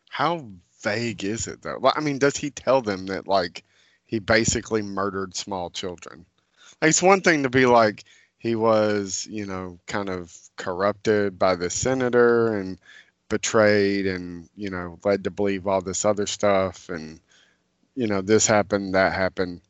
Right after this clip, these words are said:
Does he tell them, like, oh, he, he betrayed the Jedi, killed a bunch of children in the temple?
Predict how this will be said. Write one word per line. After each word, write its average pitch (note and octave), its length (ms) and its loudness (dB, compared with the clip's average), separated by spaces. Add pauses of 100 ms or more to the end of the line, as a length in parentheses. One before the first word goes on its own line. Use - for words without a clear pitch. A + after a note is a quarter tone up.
(380)
Does A2+ 200 4
he A#2 100 -2
tell A2+ 260 4
them, G2 340 -4 (540)
like, G#2+ 220 0 (300)
oh, A2 160 4
he, A2+ 220 -2 (260)
he G#2+ 220 -8 (320)
betrayed A2 440 0
the F#2+ 100 -4
Jedi, F#2+ 560 0 (520)
killed D3+ 240 4
a A2+ 40 -4
bunch A2+ 280 0
of - 60 -14
children G#2+ 440 -4
in G2+ 140 -6
the F2 80 -6
temple? G#2 580 -2